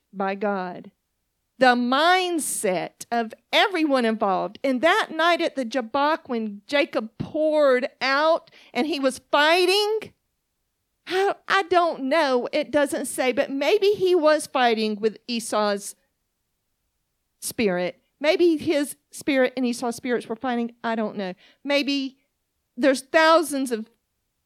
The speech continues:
things that could have been. But do you think those twenty years Esau had been holding on to that hate? And maybe that night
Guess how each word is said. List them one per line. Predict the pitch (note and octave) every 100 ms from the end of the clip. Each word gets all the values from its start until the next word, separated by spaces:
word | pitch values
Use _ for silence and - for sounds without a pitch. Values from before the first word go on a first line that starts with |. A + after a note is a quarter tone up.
| _ _ -
things | B3+ A#3+ A#3
that | A3+
could | - A3
have | G#3 G#3+
been. | C4 A#3+ F3 E3+ _ _ _ _ _ _ _ -
But | C4+
do | C#4
you | C4 D#4
think | - G4 G#4+ - -
those | D4 D4 -
twenty | D#4 D4
years | C4 B3 C4 -
Esau | B3+ C#4+
had | C4 B3
been | A#3
holding | A3+ C4+ C4 A#3 -
on | - B3+ D#4+ F#4 F#4+
to | F#4
that | F#4+ F#4 E4+
hate? | F#4+ G#4 - _ _ _ _ _ _ _ _ _ _ _ _ _ _ -
And | A#3+ A3+
maybe | B3+ C4
that | C#4+ C#4+ -
night | A3 A3+ B3+ D4+